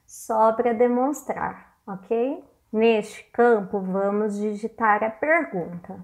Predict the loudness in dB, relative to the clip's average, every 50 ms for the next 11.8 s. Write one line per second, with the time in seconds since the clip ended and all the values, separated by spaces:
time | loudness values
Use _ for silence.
0 | -20 _ _ _ _ _ -12 -6 -4 0 4 4 4 4 2 -4 -6 -2 -2 -2
1 | -2 -4 -6 -8 -8 -4 -4 -4 -2 4 6 6 8 6 6 4 0 -2 -2 -2
2 | -2 -2 -2 -4 -6 -8 -6 -2 -2 -2 -2 -4 -4 -6 -6 -6 -8 -14 -18 -20
3 | -20 _ _ _ _ _ _ _ _ _ _ _ _ _ _ _ _ _ _ -14
4 | -6 -4 -2 -2 2 4 4 4 4 2 -2 0 0 2 2 0 -4 -6 -12 -14
5 | _ -6 -2 2 4 4 4 2 0 -4 -6 -4 2 2 4 4 4 4 2 0
6 | -6 -8 -10 -10 -12 -6 2 4 4 4 4 2 2 2 2 2 2 -2 -2 0
7 | 2 2 0 -2 -4 -6 -8 -8 -8 -2 0 2 4 4 4 2 0 0 -2 -4
8 | 2 4 6 6 4 2 -2 -10 -16 -20 _ _ _ _ _ _ _ _ -6 -4
9 | -4 -2 2 2 2 2 2 2 2 2 4 4 4 4 4 4 2 2 -2 -6
10 | -6 -6 -6 -4 -2 -2 0 0 0 0 0 -2 -2 -2 -4 -4 -4 -4 -4 -6
11 | -8 -8 -12 -14 -10 -10 -8 -8 -8 -10 -12 -14 -16 -18 -20